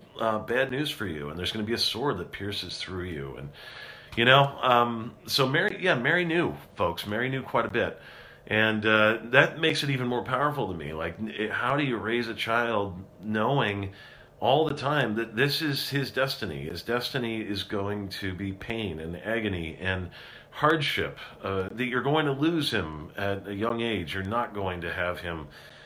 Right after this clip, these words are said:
into your old age. And, and to be, uh, a mother called to do this, what a heavy calling on Mary's life.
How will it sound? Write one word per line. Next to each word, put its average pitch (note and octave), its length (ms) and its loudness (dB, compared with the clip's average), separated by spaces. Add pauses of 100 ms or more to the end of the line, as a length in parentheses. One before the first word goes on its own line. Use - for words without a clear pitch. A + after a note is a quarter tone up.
(160)
into E2 160 -8
your F2 160 -2
old F2+ 160 -4
age. E2+ 280 -2
And, F#2 180 -8
and G2 280 -4
to G#2+ 120 4
be, A#2+ 640 0 (460)
uh, F#2 180 0
a G2 60 0
mother A2 340 4
called A2 360 -2
to G2 60 -8
do G2 240 -2
this, G#2+ 240 0
what G#2+ 120 -2
a G#2+ 80 -2
heavy G#2 200 0
calling F2+ 380 -4
on E2 400 -4 (140)
Mary's D#2+ 640 -4 (200)
life. D2 440 -10